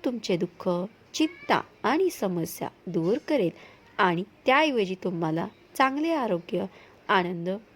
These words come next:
आणि शांती देईल. प्रिय देवा, कृपया भीती आणि काळजीच्या सर्व खुणा काढून टाका. धरून राहून कंटाळेल ना, बळ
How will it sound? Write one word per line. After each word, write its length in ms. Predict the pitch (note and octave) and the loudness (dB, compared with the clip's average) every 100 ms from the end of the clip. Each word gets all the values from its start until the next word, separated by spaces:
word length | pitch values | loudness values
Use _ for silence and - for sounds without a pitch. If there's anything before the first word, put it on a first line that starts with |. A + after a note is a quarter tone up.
| - - | -20 -2
आणि 280 | B3+ D#4 D#4+ | 2 4 2
शांती 440 | - F#3+ G3 G3+ | -2 -6 -4 -2
देईल. 220 | F3+ E3 E3 - - - - | 0 0 -2 -8 -20 -20 -2
प्रिय 280 | C#4 D4+ E4 | 2 4 4
देवा, 380 | D4 E3+ E3+ - - - _ | 4 2 2 -4 -10 -20 _
कृपया 460 | A3 - E3 F3 C4 | -2 0 2 4 4
भीती 380 | C#4 - A3+ A#3 - - - | 0 -2 -6 -8 -12 -18 0
आणि 260 | C4 F#4+ | 4 4
काळजीच्या 560 | F#4+ A3+ F#3+ F3 - F3 | 4 6 6 4 0 -2
सर्व 340 | F3 G#3 C4 D4 | 0 0 2 0
खुणा 320 | - A#3+ A#3+ B3 - - _ | 0 -2 -2 -6 -12 -20 _
काढून 400 | C#4+ D#4+ F#4 G4+ F#4+ | 2 4 4 2 0
टाका. 340 | D#3+ - - - - - - - | -2 0 -6 -8 -14 -20 -20 -16
धरून 360 | G3+ C4+ E4 F#4+ | 6 8 8 4
राहून 300 | D4 G3+ F#3+ | 2 2 0
कंटाळेल 640 | F#3 F#3+ F3 F3+ D#3+ D#3+ | -2 -2 0 0 0 0
ना, 160 | F3 B3 - - F#3 | -2 -6 -10 -14 2
बळ 220 | D#3+ D#3+ | 4 4